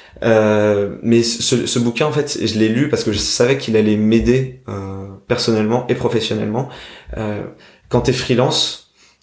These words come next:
et je pense quand tu commences à devenir bon à ce que tu fais, alors c'était, par exemple, euh, j'ai, j'aurais, je pense que j'aurais pas eu besoin de ce bouquin, euh, en deux mille treize, euh, quand j'essayais, euh, de vendre mon premier audit S E O.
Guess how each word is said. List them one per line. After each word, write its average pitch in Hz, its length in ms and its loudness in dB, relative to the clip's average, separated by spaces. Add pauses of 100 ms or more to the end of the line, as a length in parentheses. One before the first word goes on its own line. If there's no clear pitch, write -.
(160)
et 101 80 -4
je 98 80 -4
pense 131 240 -2
quand 110 80 -2
tu - 160 -4
commences 110 240 -2
à 107 60 2
devenir 104 420 -4
bon 123 300 0
à 120 60 2
ce - 40 -2
que - 80 -2
tu 101 100 -2
fais, - 120 2
alors 113 160 2
c'était, - 320 -4 (260)
par 104 120 0
exemple, 110 260 0
euh, 95 240 -6
j'ai, 95 200 -4
j'aurais, 98 180 -4
je - 80 -8
pense 127 120 2
que - 60 0
j'aurais 101 140 0
pas 120 100 4
eu 123 80 6
besoin 113 160 2
de 110 60 -2
ce - 120 -2
bouquin, 101 320 -2
euh, 113 220 2
en 95 160 -6
deux 98 100 -4
mille 107 200 0
treize, 117 340 2
euh, 98 140 -4
quand 107 120 -6
j'essayais, 104 460 2
euh, 104 240 2 (280)
de 98 120 -2
vendre 110 200 2
mon 98 140 -2
premier 107 280 -2
audit 101 280 -2
S 101 220 0
E - 20 0
O. - 140 -2